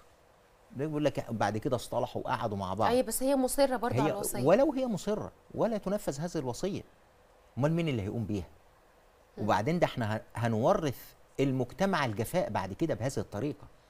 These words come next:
Speaker 1: لما الناس تشوف الأم دي ماتت ومحدش من أولادها واقف على غسلها ومحدش من أولادها بيشيعها، الناس هتقول إيه؟ ده احنا هنورث كراهية المجتمع للولاد دول.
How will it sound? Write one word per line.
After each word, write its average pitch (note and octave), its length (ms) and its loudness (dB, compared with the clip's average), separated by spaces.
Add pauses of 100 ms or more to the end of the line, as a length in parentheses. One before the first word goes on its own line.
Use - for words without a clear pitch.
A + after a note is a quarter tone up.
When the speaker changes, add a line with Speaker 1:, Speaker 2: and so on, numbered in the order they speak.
(300)
Speaker 1:
لما G2+ 340 0
الناس B2+ 260 0
تشوف - 360 -4
الأم D3 360 -2
دي B2+ 120 -2
ماتت A#2+ 320 0 (120)
ومحدش A2 680 -4
من G#2+ 140 -4
أولادها A2 500 -4 (340)
واقف A#2+ 320 -2
على G#2 160 -4
غسلها A#2 420 -6 (280)
ومحدش D3+ 600 4
من D3 100 0
أولادها C3 360 4
بيشيعها، F#2+ 600 -4 (1400)
الناس B2+ 240 0
هتقول A2+ 260 -4
إيه؟ G2 140 -6 (520)
ده A2+ 80 2
احنا C3+ 280 2
هنورث E3+ 480 4
كراهية D3+ 540 4
المجتمع C#3+ 500 -2
للولاد A#2+ 400 -2
دول. A#2 200 -6